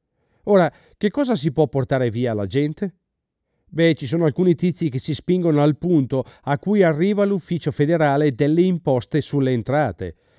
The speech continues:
Loro si spingono al punto di ficcare la mano in tasca a tutti, tirare fuori la fetta più grossa e portarsela a Washington.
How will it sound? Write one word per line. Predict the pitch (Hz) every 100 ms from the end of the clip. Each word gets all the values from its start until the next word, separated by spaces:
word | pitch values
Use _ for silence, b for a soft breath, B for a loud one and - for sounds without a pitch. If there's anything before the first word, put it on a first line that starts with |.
| _
Loro | 233 247 135
si | 113 143
spingono | - - 190 185 165
al | 139 120
punto | 180 185
di | 135 110
ficcare | 127 110 139 131
la | 123
mano | 131 131
in | 110
tasca | 135 127 120
a |
tutti, | 123 185 - 92 - b b b
tirare | - 139 147 143
fuori | - 151 151
la | 131
fetta | 113 160 -
più | 117 120
grossa | 117 160 165 - 185 b b
e | 156
portarsela | 160 151 160 151 185 156
a |
Washington. | 135 143 175 135 98 104 90 82